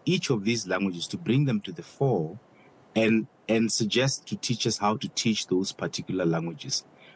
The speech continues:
We have created a platform, you know, not for the first time, but we have now created a bigger platform for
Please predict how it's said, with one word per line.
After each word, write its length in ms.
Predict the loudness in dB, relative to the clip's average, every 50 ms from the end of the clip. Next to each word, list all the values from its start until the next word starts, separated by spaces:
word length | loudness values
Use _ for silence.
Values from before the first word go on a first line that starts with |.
| -6 _
We 140 | 2 4 4
have 160 | 4 2 0
created 400 | 0 2 2 4 4 2 2 2
a 80 | 2 0
platform, 640 | 0 0 0 0 0 -2 -2 0 0 0 -2 -6 -12 _ _ _ -2
you 140 | 0 0
know, 340 | 2 0 0 -2 -2 -4 -6 -8 _ -18 -4 0
not 240 | 2 2 2 2
for 120 | 0 0 0
the 120 | 0 0
first 320 | 0 0 0 0 0 0 0
time, 320 | 2 2 2 2 0 -4 -8 _ _ -20 -20 -20 _ _ 0
but 200 | 0 0 2 2
we 160 | 0 2 2
have 240 | 2 2 0 2 2
now 280 | 2 2 4 2 2
created 420 | 0 0 0 0 2 2 0 -2 -2
a 60 | -2
bigger 260 | 0 -2 -2 -2 -2 -4
platform 480 | -2 -2 -4 -4 -2 -4 -2 -2 -2
for 320 | -2 -2 -2 -2 0 -2